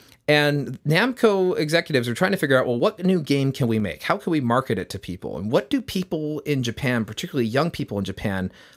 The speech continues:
love to do right now? And they went out and tried to decide by having a pizza. And they took a slice out of the pizza and they said, "This, right here."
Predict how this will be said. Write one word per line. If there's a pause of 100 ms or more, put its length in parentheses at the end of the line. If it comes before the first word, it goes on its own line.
(100)
love
to
do
right
now? (1160)
And (200)
they
went
out
and
tried
to
decide (500)
by
having
a
pizza. (1300)
And
they
took
a
slice
out
of
the
pizza (1000)
and
they
said,
"This, (480)
right
here."